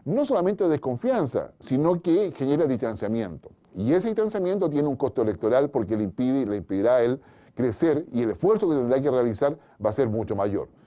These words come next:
Juega a favor de, eh, Sebastián Piñera el tiempo,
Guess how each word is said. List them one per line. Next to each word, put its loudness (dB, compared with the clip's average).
Juega 4
a 4
favor 4
de, 4
eh, 0
Sebastián 0
Piñera 2
el 0
tiempo, -2